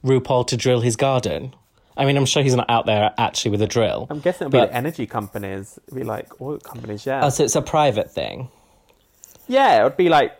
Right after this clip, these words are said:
Speaker 2: bit how B P has oil rigs. I'm guessing
Speaker 1: Well
Speaker 2: it's that, it'll be like an energy company like that, and they would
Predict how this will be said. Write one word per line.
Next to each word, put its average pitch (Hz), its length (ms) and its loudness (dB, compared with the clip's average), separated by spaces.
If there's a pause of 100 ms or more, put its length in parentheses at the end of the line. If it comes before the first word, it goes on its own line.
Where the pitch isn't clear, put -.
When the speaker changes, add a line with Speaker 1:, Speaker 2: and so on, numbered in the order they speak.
(300)
Speaker 2:
bit 156 160 0
how 143 220 2
B 135 240 -2
P 127 420 0
has 113 280 -4
oil 107 440 0
rigs. - 680 -8 (520)
I'm 123 100 -6
guessing 131 300 -2
Speaker 1:
Well 107 80 -2
Speaker 2:
it's - 120 -12
that, - 380 -2
it'll 127 120 0
be 123 120 -2
like 117 140 0
an 120 80 -8
energy 120 320 -4
company 113 360 -10
like 101 280 -4
that, 117 320 0 (240)
and 123 160 -4
they 117 140 0
would 113 320 -6